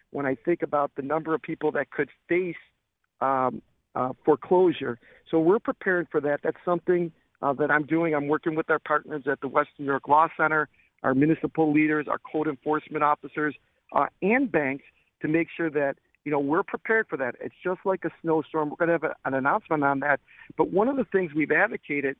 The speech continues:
uh, going back to the time I was in Albany, is contact information.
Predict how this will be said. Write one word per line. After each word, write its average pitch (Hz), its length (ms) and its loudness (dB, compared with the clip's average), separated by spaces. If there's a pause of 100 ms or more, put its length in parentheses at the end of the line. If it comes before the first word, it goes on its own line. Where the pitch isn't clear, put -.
uh, 135 120 -2
going 160 340 -2
back 156 240 2
to 160 80 -16
the 135 80 -10
time 156 280 -2
I 143 80 0
was 135 160 -2
in 131 120 -2
Albany, 156 460 0 (280)
is 160 100 -6 (120)
contact 190 460 0
information. 135 600 -2